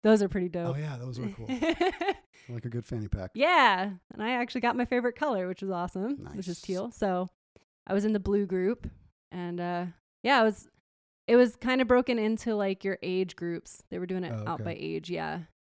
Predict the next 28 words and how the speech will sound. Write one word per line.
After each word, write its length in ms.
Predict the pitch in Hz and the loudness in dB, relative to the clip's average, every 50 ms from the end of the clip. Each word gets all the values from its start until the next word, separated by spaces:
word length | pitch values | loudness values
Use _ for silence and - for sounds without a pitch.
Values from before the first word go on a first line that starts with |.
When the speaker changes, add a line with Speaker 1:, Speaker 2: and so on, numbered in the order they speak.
| _ - | _ -16
Speaker 2:
That's 160 | 110 110 - | -16 -16 -14
good. 260 | - 104 95 98 101 - _ _ - | -12 -12 -12 -12 -14 -18 _ _ -8
Speaker 1:
Yeah. 320 | 214 196 - 120 123 151 180 165 - _ _ _ _ - | -6 -6 -6 -6 -6 -8 -10 -12 -16 _ _ _ _ -14
So 400 | - - 185 160 156 156 180 175 - _ _ _ _ _ _ | -8 -6 -4 -4 -4 -4 -6 -8 -12 _ _ _ _ _ _
that 80 | - 208 | -2 0
Speaker 2:
Right 40 | 202 | 0
Speaker 1:
was 80 | 208 - | 0 0
Speaker 2:
on. 40 | 185 | -2
Speaker 1:
neat. 200 | 175 180 - - _ _ _ _ _ _ _ _ _ _ _ - | -6 -8 -8 -12 _ _ _ _ _ _ _ _ _ _ _ -4
Um, 280 | 196 208 202 196 202 | -2 0 0 -2 -2
another 320 | - 208 233 247 254 269 277 | 0 2 4 6 6 6 6
thing 180 | - 269 269 | 4 2 2
that 100 | 262 247 220 | 2 2 2
they 80 | 233 | 2
did, 220 | 208 214 208 196 185 | 2 2 0 0 -2
too, 380 | - - 214 208 208 214 208 | -4 -2 0 2 2 2 2
was 540 | 196 190 185 185 180 180 175 - - - - _ _ _ - | 2 2 2 2 0 -2 -4 -6 -10 -16 -18 _ _ _ -4
they 80 | 190 | -2
have 160 | 196 208 202 | 0 0 0
this 140 | 196 208 196 | 0 -2 -4
tradition. 400 | - - 185 196 190 180 - 196 | -6 -6 -4 -4 -4 -4 -4 -8
It's 100 | 180 - | -8 -6
called, 200 | - - 185 180 | -6 -4 -2 -2
like, 120 | 185 180 - | -2 -4 -6
the 80 | 175 | -6
mug 240 | 170 175 170 175 175 | -6 -4 -4 -4 -4
exchange, 720 | 196 190 - - - - 202 202 208 214 214 208 - - - - - _ _ - | -6 -6 -8 -8 -6 -4 -2 0 0 0 -2 -2 -6 -12 -20 -20 -20 _ _ -8
Speaker 2:
Mm. 240 | 147 165 147 113 95 | -6 -6 -6 -6 -8